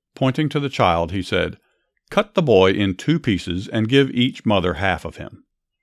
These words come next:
One mother cried out, "No, don't kill my son. She can have him. Please let him live." The other woman said, "Yes, cut him in half so we both will have a part."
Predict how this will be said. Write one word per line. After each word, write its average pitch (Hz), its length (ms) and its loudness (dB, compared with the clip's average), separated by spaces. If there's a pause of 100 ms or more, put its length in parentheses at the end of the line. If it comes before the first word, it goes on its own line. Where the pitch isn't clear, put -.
(420)
One 131 260 4
mother 107 240 6
cried 101 320 2
out, 95 180 4
"No, 214 440 6
don't 202 340 2
kill 226 280 4
my 175 160 4
son. 196 500 2 (100)
She - 220 0
can 202 140 2
have 214 260 8
him. 143 160 4
Please 185 340 0
let 123 140 8
him 110 100 2
live." 92 400 2 (920)
The 107 120 2
other 123 180 6
woman 101 260 2
said, 92 260 -2 (200)
"Yes, 147 540 0
cut 147 180 2
him 139 100 4
in 147 80 4
half 143 480 0
so - 180 2
we 160 140 4
both 165 340 2
will 110 120 -2
have 85 160 0
a 78 80 -8
part." - 340 -10